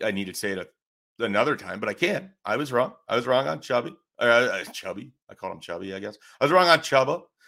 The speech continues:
Uh, but it was a nice surprise. It was a, one of those things, genuinely did not see that performance in him.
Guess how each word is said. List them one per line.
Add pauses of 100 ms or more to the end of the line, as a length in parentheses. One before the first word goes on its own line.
(220)
Uh, (460)
but (540)
it
was
a
nice
surprise. (180)
It
was
a, (460)
one
of
those
things, (760)
genuinely
did
not
see
that
performance
in
him.